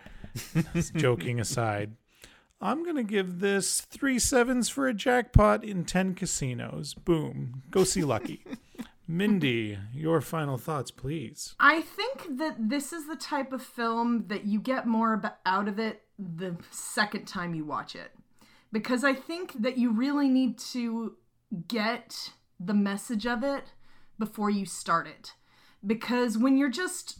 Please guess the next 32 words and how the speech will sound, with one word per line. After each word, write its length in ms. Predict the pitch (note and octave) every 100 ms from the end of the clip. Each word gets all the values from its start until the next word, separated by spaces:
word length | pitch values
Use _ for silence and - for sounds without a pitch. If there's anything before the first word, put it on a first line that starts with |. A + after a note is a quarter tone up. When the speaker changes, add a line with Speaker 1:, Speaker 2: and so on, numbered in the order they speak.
| -
Speaker 2:
watching 460 | - B3 B3 - C4+
it 120 | B3+
from 260 | - A#3+ A#3
the 80 | G3+
beginning, 720 | F3 E3 A3 C#4 D#4 D#4 D#4 - - -
like 220 | G#3+ B3 C4+
I 80 |
said, 300 | B3+ - A#3
it 140 | A3 G3+
just 320 | A3 A3 -
feels 340 | A#3+ A#3 A3+
like 300 | A3 G#3 G3+
a 80 | G3
generic 640 | F3 G3+ F3+ F3+ F#3 F#3 -
sort 300 | - F#3+ F#3+
of 140 | E3
Black 420 | E3+ E3+ F3 F3
Mirror 440 | F#3 F3+ F3+ F3+ E3+
eerie 320 | G3+ G3+ G3
type 360 | E3+ E3+ D#3+ D3+
of 100 | C#3+
thing. 500 | - C#3+ G#2+ D2 - _ _ - - - - -
But 120 | G#3+
it's 160 | G#3+ A3+
like, 200 | G3+ F3+
but 100 | G3
again, 460 | F3 A#3 G3 D3+
once 300 | D#3+ F3+ F3
it 120 | F#3+
gets 400 | F3 F3 E3+ - -
to 240 | - G3+
that 640 | E3+ E3 E3 D#3 - -